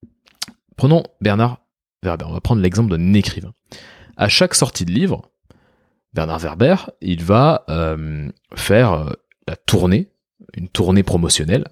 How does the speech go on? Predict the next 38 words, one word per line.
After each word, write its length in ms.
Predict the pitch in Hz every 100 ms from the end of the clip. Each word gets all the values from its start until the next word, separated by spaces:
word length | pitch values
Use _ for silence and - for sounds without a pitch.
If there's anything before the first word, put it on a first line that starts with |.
| -
où 100 | 175
il 100 | 151
va 180 | 170 131
partager, 640 | - - - 82 82 131 - - - - -
euh, 80 |
le 80 | 80
fait 240 | - 80 -
que, 140 | 95
bah 200 | 95 78
oui, 220 | 82 127
euh, 100 | 87 - - - _ -
il 120 | - 95
a 60 |
un 80 | 92
nouveau 180 | 95 78
livre 160 | 110
qui 140 | - 92
sort. 300 | - - _ _ _ _
Bon. 100 | - - _ _ - - - - -
Euh, 280 | 62 64 50
bon, 340 | 50 - - -
par 140 | -
exemple, 180 | 73 90
Les 60 | 80
Fourmis. 600 | - 78 87 110 131 113
Alors, 340 | 53 - 71
Les 100 | 85
Fourmis, 280 | - 80 92
il 80 | 78
a 40 |
dû 120 | 78
le 80 | 76
sortir 320 | - 76 -
dans 80 | 80
les 100 | 78
années 140 | 76 80
quatre-vingt-dix, 500 | 80 90 123 156 92
mais 160 | 78